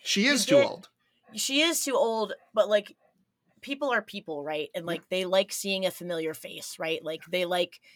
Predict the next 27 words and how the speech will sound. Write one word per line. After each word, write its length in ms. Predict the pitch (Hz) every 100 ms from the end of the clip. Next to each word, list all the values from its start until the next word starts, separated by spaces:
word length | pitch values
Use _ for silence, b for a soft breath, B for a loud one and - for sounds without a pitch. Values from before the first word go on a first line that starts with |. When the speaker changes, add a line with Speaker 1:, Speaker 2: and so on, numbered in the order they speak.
| b b
Speaker 2:
seeing 340 | - 247 247
a 60 | 233
familiar 360 | 233 214 208
face 460 | 202 180 175 175 -
and 200 | 165 165
feeling 300 | 151 214 226 220
like 140 | 220
it's 140 | 214
somebody 320 | - 190 185 180
they 120 | 175
can 160 | 175
trust. 400 | 160 170 165 165
And, 100 | 160
like, 240 | 160 147 _ b b b
Dianne 300 | 277 285 277
Feinstein 600 | 262 277 269 254 240 226 -
was 380 | 202 208 208 - 202
there 320 | 208 214 214
and 280 | - 196 196
was 160 | 190
part 220 | - 214
of 80 | 214
the 100 | 196
Harvey 260 | 185 208 208
Milk 240 | 208 233
announcement. 560 | 196 175 165 - 143 -
Like, 160 | 160